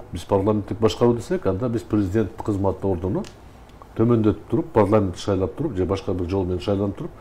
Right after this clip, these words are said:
анын баягы формалдуу функциялары калтырышыш керек да. Демек, бул жерде чыр болуш мүмкүн, ар кандай.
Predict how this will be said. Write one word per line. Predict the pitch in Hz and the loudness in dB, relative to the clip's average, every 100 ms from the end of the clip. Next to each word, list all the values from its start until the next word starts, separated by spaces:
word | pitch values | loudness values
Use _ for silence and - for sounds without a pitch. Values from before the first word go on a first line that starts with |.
| - - - | -20 -20 -6
анын | - 107 123 | -2 -2 2
баягы | 101 98 | 4 4
формалдуу | 104 101 107 101 | 4 2 2 0
функциялары | 95 101 - 87 | -2 -4 0 -2
калтырышыш | - 87 - - - | 0 -4 -4 -12 -12
керек | 67 - | -14 -12
да. | 71 - - - - - | -16 -16 -20 -20 -20 -4
Демек, | 120 | -2
бул | 120 127 | 0 4
жерде | 139 151 135 - - - | 6 6 4 2 -12 -4
чыр | 135 120 | -2 4
болуш | 143 143 | 4 4
мүмкүн, | 101 76 71 - - | -6 -6 -12 -14 -2
ар | 95 - | -2 0
кандай. | 78 69 | -4 -6